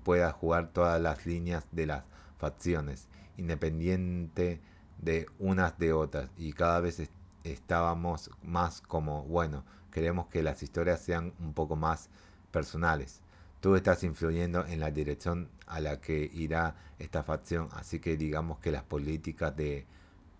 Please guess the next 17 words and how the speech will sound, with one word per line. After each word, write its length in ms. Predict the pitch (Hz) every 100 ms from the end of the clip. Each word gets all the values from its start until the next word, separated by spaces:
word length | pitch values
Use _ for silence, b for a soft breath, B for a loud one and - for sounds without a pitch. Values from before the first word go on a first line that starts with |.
| -
Fred 300 | 92 92 82
Star 720 | - - - - 85 85 -
Ranger, 500 | 78 87 90 92 87 80 B B -
que 220 | 82 80
es 140 | 71
más, 440 | 78 80 82 - -
eh, 240 | 82 76 76
importante, 760 | 78 73 71 90 87 90 85 80 B B -
es 180 | 95 82
la 100 | 73
justicia 720 | - 73 98 101 - 107 - -
o 140 | 82
la 120 | 80
industria. 580 | 78 76 78 - 73 65 - B B B B
¿Hacia 300 | 78 - 82
dónde 360 | 92 95 92
vas 360 | 82 87 82